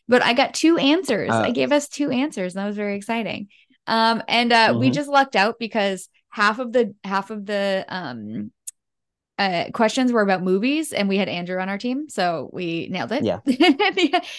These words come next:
Speaker 1: and the, and a bunch of the other questions were about basketball. And my friend's husband is, like, a huge basketball nerd. So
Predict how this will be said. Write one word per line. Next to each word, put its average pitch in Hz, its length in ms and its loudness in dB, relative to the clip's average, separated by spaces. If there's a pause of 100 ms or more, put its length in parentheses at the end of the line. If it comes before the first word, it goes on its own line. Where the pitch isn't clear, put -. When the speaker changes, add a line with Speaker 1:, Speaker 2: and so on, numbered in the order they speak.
(120)
Speaker 1:
and 269 140 6
the, 285 160 4
and 262 200 2
a 240 80 0
bunch 247 240 -4
of 302 80 -8
the 277 80 -4
other 320 140 -8
questions 285 300 -6
were 240 120 -4
about 208 300 -6
basketball. 190 720 -6 (300)
And 214 300 0
my 220 120 0
friend's 220 340 -2
husband 214 580 -4
is, 196 160 -4
like, 202 120 -4
a 190 100 0
huge 208 400 -4
basketball 202 400 -4
nerd. 117 320 -10 (260)
So 190 360 -4